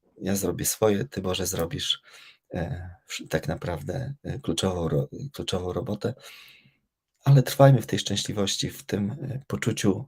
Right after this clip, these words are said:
piękna, bo to naprawdę będzie powodowało, że staniemy się prawdziwie na obraz Boży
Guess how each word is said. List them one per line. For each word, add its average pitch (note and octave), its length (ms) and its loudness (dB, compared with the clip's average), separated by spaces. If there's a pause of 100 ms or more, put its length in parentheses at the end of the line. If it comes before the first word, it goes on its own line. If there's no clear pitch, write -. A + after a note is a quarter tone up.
(220)
piękna, D#2 480 0 (560)
bo C#3 60 2
to D3+ 80 4
naprawdę A#2 580 4 (560)
będzie G#2 280 -2
powodowało, F#2 680 0
że F#2+ 220 0 (600)
staniemy F2 520 2
się F#2 460 0 (520)
prawdziwie F#2+ 760 2 (340)
na G2 300 -2
obraz F2+ 400 -2
Boży D#2+ 440 2